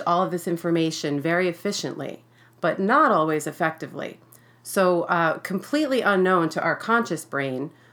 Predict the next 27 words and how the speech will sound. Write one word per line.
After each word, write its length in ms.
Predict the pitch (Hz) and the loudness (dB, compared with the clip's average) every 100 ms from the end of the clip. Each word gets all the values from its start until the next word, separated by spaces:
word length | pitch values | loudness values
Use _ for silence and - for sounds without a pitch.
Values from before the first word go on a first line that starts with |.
| _ | _
we're 80 | 175 | -8
constantly 720 | - - 339 302 - - 165 | -6 0 2 2 0 0 2
making 500 | 170 170 175 165 156 | 2 2 0 0 2
lightning 340 | 180 226 214 | 0 0 -2
fast, 540 | 196 180 170 165 - - | -2 0 0 -4 -12 -12
uh, 200 | - 147 | -6 -6
generalizations 960 | 147 185 175 160 147 185 196 - 139 135 | -2 0 2 0 0 0 -2 -2 -6 -4
about 280 | 139 127 - | -4 -4 -4
people 440 | 208 196 185 175 | -6 -2 0 0
and 140 | 143 | -2
places 580 | 127 175 175 180 165 160 - - - | 0 0 0 0 -2 -2 -10 -20 -10
and 160 | - 160 | -2 -2
the 60 | |
things 360 | 147 220 208 170 | 0 0 2 0
that 140 | 156 | -2
we 100 | 156 | 0
encounter. 640 | 156 156 240 240 220 - - - - _ _ | -2 0 0 0 -2 -8 -10 -18 -20 _ _
And 380 | 170 160 151 147 | -2 0 -2 -4
these 260 | 170 220 226 | -2 -2 0
generalizations 920 | 220 196 180 175 208 311 330 160 156 | 0 2 2 2 0 -2 0 0 0
are 200 | - 160 | 0 -2
very 420 | 156 147 233 214 180 | -2 -2 2 2 2
useful 400 | 196 196 - 151 | -2 -4 -4 0
most 380 | 170 185 180 | 2 0 -2
of 120 | 160 151 | -8 -8
the 80 | |
time, 560 | 151 - 226 156 139 143 | -8 -4 -2 0 -2 -6